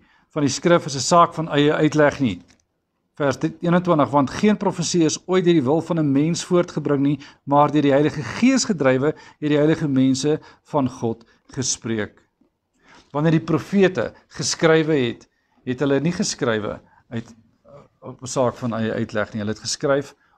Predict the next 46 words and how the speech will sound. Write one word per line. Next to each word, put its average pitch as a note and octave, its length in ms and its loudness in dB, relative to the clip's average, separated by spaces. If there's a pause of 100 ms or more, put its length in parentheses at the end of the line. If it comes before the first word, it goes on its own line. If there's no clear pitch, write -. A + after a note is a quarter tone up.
op A#2 160 -14
grond A#2+ 360 -4
van G#2 160 -10
wat F#2 100 -12
die F#2+ 80 -14
Gees E3 380 -2
van G3+ 140 -4
God - 340 -8 (380)
gelei A2 300 -2
het A2 140 -8
om G#2+ 140 -8
te - 80 -20
sê. G#2 300 -8 (600)
Ou B2 140 0
Testament, C#3+ 640 0 (280)
jy A2+ 100 -6
het - 20 -2
dit A2+ 140 -4
so F3+ 160 0
oorgekom D#3 440 0
en C#3 60 0
die B2 100 0
profete B2+ 380 -4
het B2 80 -12
gespreek B2+ 300 -10
soos B2+ 200 -12
Here B2+ 180 -4
wou C3 180 -4
hê. G#2 140 -8 (520)
Nuwe A#3 260 4
Testament, G#2 500 -6 (560)
jy C#3+ 120 2
het D#3 120 2
dit - 80 -12
ook C4 240 4
deur D3 120 2
die A#2+ 160 0
Gees C3 200 0
van A#2+ 160 -4
God A#2 240 -10
gekom G#2 380 -14 (640)
en B2+ 220 0
veral C3+ 380 0
deur F3 320 2
die B2 260 2
wat D#3 380 -2